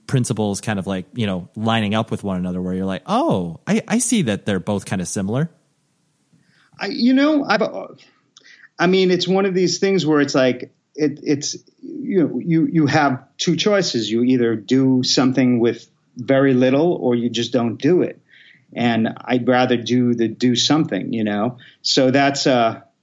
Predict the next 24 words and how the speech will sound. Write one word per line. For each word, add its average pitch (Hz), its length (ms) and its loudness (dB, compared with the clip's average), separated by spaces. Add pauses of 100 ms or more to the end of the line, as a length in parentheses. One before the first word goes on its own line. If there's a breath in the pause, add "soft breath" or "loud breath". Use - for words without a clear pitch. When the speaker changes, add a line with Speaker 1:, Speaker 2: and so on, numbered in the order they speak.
(600)
Speaker 2:
that, 131 340 -4
that, 151 220 0
that's 180 240 0
one 143 240 4
aspect 123 540 0
of 104 180 -2
it. - 180 -4 (500 loud breath)
But 160 440 0 (260)
yeah, 170 180 0
I've 190 180 -2
always 233 300 2
loved, 196 380 0
I've 151 200 0
always 196 240 2
loved 190 280 0
things 190 240 2
that 170 140 4
are 156 120 4
rough 139 500 2
around 147 280 4
the 131 140 4
edges. 143 560 2
And, 117 360 -2
and 120 360 0